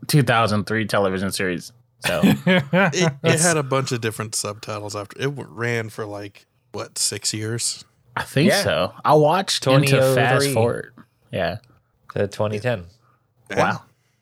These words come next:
Speaker 1: See,
Speaker 3: What do you know?
Speaker 1: it, it was a part of the golden age of four kids. Like, when four kids did everything wrong, but could do no wrong.
Speaker 2: Like, sing the Star Spangled Banner.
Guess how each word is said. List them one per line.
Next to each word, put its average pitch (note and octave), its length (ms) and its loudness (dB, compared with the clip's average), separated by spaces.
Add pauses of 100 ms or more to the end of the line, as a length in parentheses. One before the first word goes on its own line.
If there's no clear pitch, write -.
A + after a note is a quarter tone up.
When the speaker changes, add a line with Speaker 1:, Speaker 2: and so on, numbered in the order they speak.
(680)
Speaker 1:
See, E3 300 2
Speaker 3:
What E3 80 -2
do G#2+ 40 -10
you A2+ 80 -6
know? C#3+ 100 -2
Speaker 1:
it, D3+ 180 4 (440)
it C#3 60 2
was F#3 120 6
a F#3+ 40 2
part D#3+ 200 6
of D#3+ 60 6
the A#2 80 6
golden A2+ 420 4
age G#2 320 0
of - 80 -4
four F#2 220 0
kids. E2 540 -6 (180)
Like, F2+ 360 0 (840)
when A2+ 200 4
four A#2 240 4
kids A2 420 -2
did A2 300 0
everything C#3 540 4
wrong, G2 500 0
but A2+ 200 2
could G#2+ 200 -2
do A#2 180 4
no F2+ 140 2
wrong. G1+ 320 -6 (720)
Speaker 2:
Like, D3 280 0 (100)
sing E3 260 2
the D3 100 6
Star D#3 260 4
Spangled D3+ 360 4
Banner. C#3 400 6